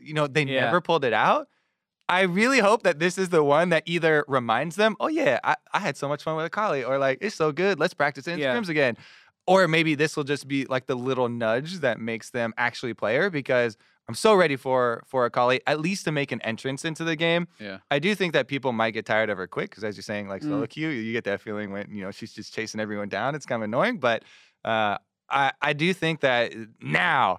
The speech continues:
Speaker 1: this is the week,
Speaker 3: I
Speaker 1: even
Speaker 3: remember
Speaker 1: after,
Speaker 2: Yeah.
Speaker 1: like, multiple
Speaker 2: Well
Speaker 1: months.
Speaker 3: The start of summer, I was expecting Akali to come in, 'cause Ray and Impact were both spamming it. I was like, "Ah, yeah, C nine is gonna do it."
Speaker 1: And someday, like, everybody.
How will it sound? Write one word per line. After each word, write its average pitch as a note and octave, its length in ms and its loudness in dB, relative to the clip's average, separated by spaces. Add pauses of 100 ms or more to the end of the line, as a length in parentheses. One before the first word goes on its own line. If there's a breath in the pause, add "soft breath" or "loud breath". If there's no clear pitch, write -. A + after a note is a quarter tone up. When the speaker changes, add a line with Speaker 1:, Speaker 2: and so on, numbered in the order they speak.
Speaker 1:
this A3 180 4
is F3+ 120 0
the D#3 120 2
week, C#3+ 300 2
Speaker 3:
I C#3 60 -2
Speaker 1:
even C#3+ 60 2
Speaker 3:
remember D#3 120 2
Speaker 1:
after, D#3+ 120 2
Speaker 2:
Yeah. E3 100 4
Speaker 1:
like, C#3 100 2
multiple C#3+ 380 0
Speaker 2:
Well C3 160 6
Speaker 1:
months. - 360 -10
Speaker 3:
The A#2+ 100 -10
start F#3+ 280 2
of C#3+ 80 -4
summer, E3 480 0
I B2 120 4
was B2 140 -2
expecting A#2+ 380 -4
Akali G#2+ 340 0
to G2 80 -8
come G#2+ 140 -6
in, F#2+ 140 -8
'cause G2+ 180 -6
Ray D3 240 2
and C3 80 0
Impact C#3 260 -4
were A2 100 -4
both C3+ 340 2
spamming A#2+ 300 -6
it. A2 40 -4
I G2+ 40 -2
was F#2+ 100 -6
like, A2 100 -8
"Ah, B2+ 160 4
yeah, B2+ 220 2
C - 180 -8
nine C3+ 180 0
is C3+ 120 -6
gonna C#3 160 2
do C3 200 0
it." G3+ 60 2
Speaker 1:
And A3 260 2
someday, G3 520 6
like, D3 220 0 (100)
everybody. C3 640 0